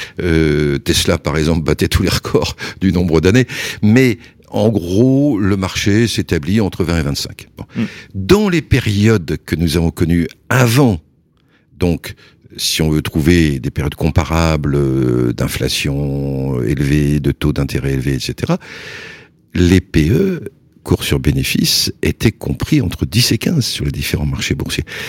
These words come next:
Speaker 1: C'est-à-dire qu'il peut y avoir une baisse du niveau structurel du marché. Donc ça, C'est à prendre en compte. Et évidemment,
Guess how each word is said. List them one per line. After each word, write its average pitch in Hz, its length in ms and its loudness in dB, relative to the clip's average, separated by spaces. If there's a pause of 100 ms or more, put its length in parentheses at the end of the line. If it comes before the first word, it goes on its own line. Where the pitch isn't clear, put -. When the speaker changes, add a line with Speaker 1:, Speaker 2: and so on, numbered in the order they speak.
(120)
Speaker 1:
C'est-à-dire 151 380 4
qu'il 120 340 2
peut 151 160 4
y 123 80 6
avoir 143 540 0 (520)
une 101 160 0
baisse - 640 0 (320)
du 101 220 0
niveau 113 340 2 (120)
structurel 156 840 0 (1160)
du 101 180 2
marché. 104 400 2 (480)
Donc 107 200 2 (180)
ça, 143 300 4 (240)
C'est - 180 -2
à 117 60 4
prendre 92 220 2
en 85 80 2
compte. - 360 2 (320)
Et 107 320 4
évidemment, 92 380 4